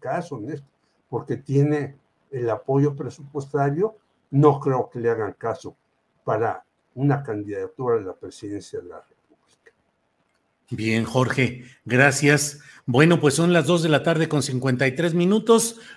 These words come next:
Speaker 2: Luego aprovechamos este tiempo final, Salvador, para algún comentario de cualquier índole. Decimos que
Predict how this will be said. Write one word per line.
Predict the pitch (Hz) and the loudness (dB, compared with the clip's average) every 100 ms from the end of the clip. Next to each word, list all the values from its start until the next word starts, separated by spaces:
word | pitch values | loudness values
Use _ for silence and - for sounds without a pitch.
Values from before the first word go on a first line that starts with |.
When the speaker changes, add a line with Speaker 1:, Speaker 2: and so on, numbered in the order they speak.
| - | 0
Speaker 2:
Luego | 156 165 | 2 2
aprovechamos | 160 151 135 127 156 151 151 | 2 2 0 0 0 0 -2
este | 143 143 143 | -4 -4 -6
tiempo | 139 147 143 143 | -4 -6 -4 -6
final, | - 131 143 156 156 | -4 -4 -4 -4 -4
Salvador, | 151 135 135 156 160 | -6 -6 -4 -4 -4
para | 147 131 | -4 -4
algún | 123 151 | -4 -6
comentario | 156 139 123 117 151 160 165 160 - - - | -6 -6 -6 -4 -2 -2 -2 -6 -10 -20 -8
de | 123 127 | -4 -2
cualquier | 131 123 139 151 - | -2 -2 0 -2 -2
índole. | - 208 208 202 190 | -4 0 0 0 0
Decimos | 156 - 190 190 | -2 -4 -6 -6
que | - 156 131 | -2 -2 -2